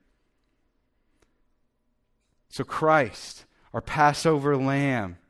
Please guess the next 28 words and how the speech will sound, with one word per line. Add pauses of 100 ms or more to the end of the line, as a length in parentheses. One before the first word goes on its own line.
(260)
the
gospel
that
Jesus
came, (260)
died
for
our
sins (600)
while
we
didn't
deserve
it,
and
then
rose
from
the
dead,
that (280)
truth (380)
saves
us. (920)
So
we
can
display